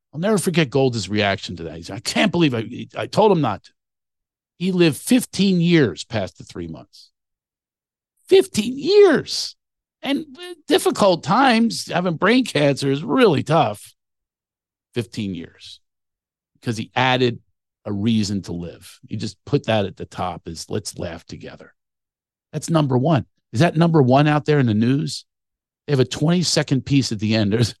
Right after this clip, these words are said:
"How about that cat in that tree? Stayed there for four days." <laughs> Back to you, Bob. "There's a hurricane coming." I mean, it's just, that's the way it is.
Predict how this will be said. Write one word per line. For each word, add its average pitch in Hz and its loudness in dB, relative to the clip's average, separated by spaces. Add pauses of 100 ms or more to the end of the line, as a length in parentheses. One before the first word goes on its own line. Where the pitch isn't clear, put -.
"How 139 2
about 156 0
that 165 2
cat 170 2
in 127 2
that 156 2
tree? 160 0
Stayed 139 0
there 147 0
for 135 -4
four 170 0
days." 175 2
<laughs> - -
Back - -4
to 175 -6
you, 190 2
Bob. 143 2 (240)
"There's 127 4
a 127 6
hurricane 139 6
coming." 117 0
I 165 0
mean, 180 2
it's 202 0
just, 175 4
that's 156 0
the 196 4
way 147 4
it 180 0
is. 247 2